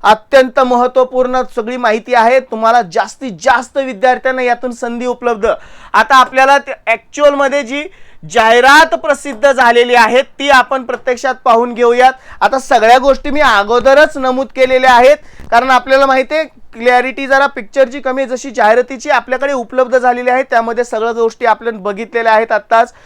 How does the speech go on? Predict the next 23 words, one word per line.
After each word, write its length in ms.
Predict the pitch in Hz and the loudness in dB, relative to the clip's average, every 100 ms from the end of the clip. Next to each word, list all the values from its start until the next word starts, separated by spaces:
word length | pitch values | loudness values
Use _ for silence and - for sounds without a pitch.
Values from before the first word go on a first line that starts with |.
| - _ - | -20 _ -2
बघा, 200 | 220 247 | 0 0
सगळ्या 340 | - 208 226 | -2 0 2
गोष्टी 300 | 233 233 254 | 2 -4 0
आपण 260 | 233 226 240 | 0 0 0
अगोदरच 640 | 202 196 214 247 254 233 | 0 0 -2 0 0 -2
पाहिलेल्या 560 | 240 220 226 233 240 226 | 0 0 2 0 4 4
आहेत. 280 | 220 240 254 _ _ _ _ - | 4 0 -4 _ _ _ _ -12
ज्या 180 | 160 214 | 0 2
ज्या 180 | 202 254 | 4 2
गोष्टी 300 | 247 247 254 | 2 -2 0
आपल्याला 360 | 233 226 247 247 | 0 2 2 4
आवश्यक 540 | 208 220 240 - 254 | 4 2 -2 -2 0
आहेत, 260 | 233 214 240 233 | 2 2 0 -2
त्या 100 | 226 | -4
सगळ्या 500 | - 196 196 226 247 | -4 -4 0 2 2
गोष्टी 340 | 247 226 247 | 0 -4 -2
आपण 280 | 220 220 240 - _ _ | -2 -2 -10 -12 _ _
त्यामध्ये 540 | 180 226 226 226 233 | -2 0 2 0 -2
नमूद 420 | 226 202 214 254 - | 0 -2 -2 -6 -4
केलेल्या 400 | 233 220 226 233 | -2 0 2 4
आहेत. 300 | 220 220 240 240 _ _ _ | 4 2 -2 -6 _ _ _
बघा, 320 | 214 220 247 254 | -4 2 4 2
साधारणतः 1000 | - 240 208 208 233 247 240 240 254 | -2 2 2 4 4 4 0 2 4